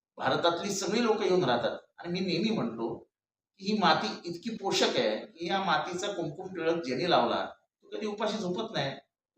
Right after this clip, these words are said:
कुठल्याही जातीचा असो, कुठल्याही प्रांताचा असो, तो मराठी असो, अमराठी असो, पण मुंबई कोणाला उपाशी झोपायला देत नाही.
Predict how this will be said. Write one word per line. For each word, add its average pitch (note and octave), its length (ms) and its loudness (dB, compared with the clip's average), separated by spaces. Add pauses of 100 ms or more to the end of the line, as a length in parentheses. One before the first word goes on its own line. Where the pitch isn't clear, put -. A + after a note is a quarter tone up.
(120)
कुठल्याही G3 280 0
जातीचा E3+ 400 6
असो, D#3+ 320 0
कुठल्याही F3 280 0
प्रांताचा D3+ 520 2
असो, D3 240 -2
तो C#3+ 100 -6
मराठी C#3+ 360 4
असो, E3 220 4
अमराठी F#3 380 6
असो, B2+ 300 2 (400)
पण A#2+ 80 -4
मुंबई C3+ 400 0
कोणाला D#3+ 280 2
उपाशी E3 320 2
झोपायला F3 320 2
देत F3+ 260 0
नाही. C#3 140 -8